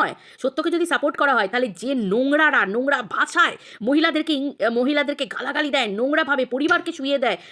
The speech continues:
পরিবারের গায়ে অ্যালিগেশন তোলে, মা, বাবা, বয়স্ক মানুষ কাউকে ছেড়ে কথা বলে না,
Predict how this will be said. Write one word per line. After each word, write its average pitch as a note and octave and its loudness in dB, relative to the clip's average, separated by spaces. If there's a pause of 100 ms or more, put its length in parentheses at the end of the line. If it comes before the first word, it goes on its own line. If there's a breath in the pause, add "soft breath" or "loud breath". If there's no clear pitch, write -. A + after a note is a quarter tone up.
(120 loud breath)
পরিবারের E4 2
গায়ে B3 0
অ্যালিগেশন C#4 0
তোলে, A3 2 (240 loud breath)
মা, C4+ 4
বাবা, B3+ 4
বয়স্ক B3+ 0
মানুষ B3+ 0
কাউকে E4 2
ছেড়ে C#4 -2
কথা B3+ 0
বলে A3+ 2
না, D#3+ -6